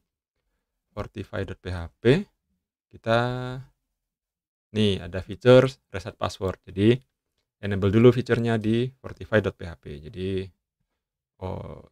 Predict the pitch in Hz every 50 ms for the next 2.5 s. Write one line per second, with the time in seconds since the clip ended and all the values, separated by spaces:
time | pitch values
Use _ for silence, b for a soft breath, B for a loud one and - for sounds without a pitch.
0 | _ _ _ _ - 95 90 - 92 - _ 90 95 110 117 117 120 113 92 -
1 | 85 82 80 80 87 98 107 120 117 101 85 85 87 95 107 123 139 139 131 -
2 | 95 85 92 95 104 117 131 127 - -